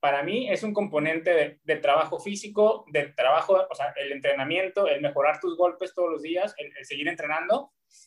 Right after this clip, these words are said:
y después poner todo eso en contexto y junto en la cancha, que ese yo creo que es el gran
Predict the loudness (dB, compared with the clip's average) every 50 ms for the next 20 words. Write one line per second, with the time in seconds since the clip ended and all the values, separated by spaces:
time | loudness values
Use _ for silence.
0 | _ 0 2 4 4 4 2 2 4 4 6 6 4 0 0 0 0 2 2 -2
1 | -4 -2 _ 4 6 6 6 6 4 4 -2 -6 -10 -8 -8 -8 -6 -6 -8 -8
2 | -10 -18 -20 _ _ -12 -8 0 2 2 2 4 2 0 2 2 0 2 2 0
3 | 0 0 -6 -8 -2 -2 -2 -2 0 -2 -2 0 0 0 -2 0 0 -2 -2 0
4 | -2 -2 2 2 2 2 2 -4 -10